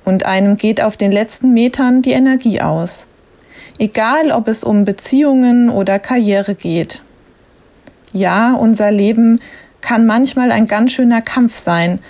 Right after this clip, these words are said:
und dann braucht es Energie, um die Probleme und Hindernisse auf dem Lebensweg zu überwinden. Aber wir müssen das nicht alleine schaffen.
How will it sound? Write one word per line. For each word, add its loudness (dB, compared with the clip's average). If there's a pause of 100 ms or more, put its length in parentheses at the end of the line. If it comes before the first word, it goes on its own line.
(300)
und 0
dann 2
braucht -4
es -4
Energie, 2
um 2
die 0
Probleme 0
und 2
Hindernisse 2
auf -2
dem 0
Lebensweg 0
zu -6
überwinden. -2 (800)
Aber 0 (220)
wir 2
müssen 2
das 0
nicht 0
alleine 2
schaffen. -4